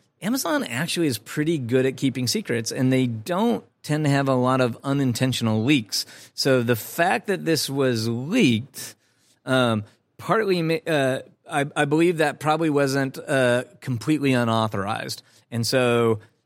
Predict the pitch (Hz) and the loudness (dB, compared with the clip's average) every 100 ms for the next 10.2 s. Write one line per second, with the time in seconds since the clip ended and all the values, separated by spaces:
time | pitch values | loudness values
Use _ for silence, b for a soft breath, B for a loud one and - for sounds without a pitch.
0 | _ 135 123 139 127 127 135 117 123 120 | _ -4 0 0 0 0 0 2 2 4
1 | 127 120 113 139 175 143 160 160 165 170 | 4 4 2 0 -2 0 0 2 0 -2
2 | 175 170 175 151 - 156 165 180 147 123 | -2 -2 -2 -2 0 2 4 2 0 -2
3 | 127 - - 117 143 139 139 135 131 - | -4 -8 -8 -4 2 4 4 2 -2 -10
4 | - 143 - 123 123 117 113 120 123 117 | -8 -6 -6 -2 -2 -2 0 2 2 2
5 | 123 127 120 156 - 107 110 110 107 117 | 0 2 2 0 -2 0 0 2 2 2
6 | 113 110 110 113 - 113 110 110 107 104 | 2 0 0 -2 0 0 2 0 0 -4
7 | - 117 113 113 120 139 - 127 117 110 | -4 -4 -2 0 -2 -4 -4 0 2 0
8 | 104 B B _ _ _ _ _ _ _ | -4 B B _ _ _ _ _ _ _
9 | _ _ 131 107 123 117 113 110 110 117 | _ _ -2 2 2 4 2 0 -2 0
10 | 117 110 | 0 0